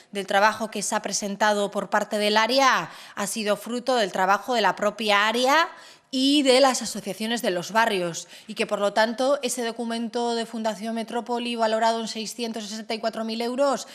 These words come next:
de poco o nada ha servido. Y, por lo tanto, nosotros ya decíamos entonces que creíamos que no era necesario ese gasto, ¿no? Eh, bueno, hablábamos, por tanto, del propio contenido y de la forma que nos intentaron explicar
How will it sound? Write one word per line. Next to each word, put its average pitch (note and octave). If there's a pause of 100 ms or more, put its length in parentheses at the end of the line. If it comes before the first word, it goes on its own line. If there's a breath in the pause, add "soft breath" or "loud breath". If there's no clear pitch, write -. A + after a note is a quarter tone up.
(180 loud breath)
de F#3+
poco A3
o G3+
nada A3
ha G3+
servido. F3 (180 soft breath)
Y, A3+
por A#3+
lo A3
tanto, G#3+
nosotros G#3
ya G3+
decíamos G3
entonces G#3
que -
creíamos G3
que G3+
no G3
era F#3
necesario G3
ese F#3
gasto, D3+
¿no? G#3+ (1200 loud breath)
Eh, G#3
bueno, B3
hablábamos, B3
por A#3+
tanto, B3
del A#3
propio A#3+
contenido B3
y C4+
de A#3
la G#3+
forma C4+
que G#3
nos F#3+
intentaron G3+
explicar G#3+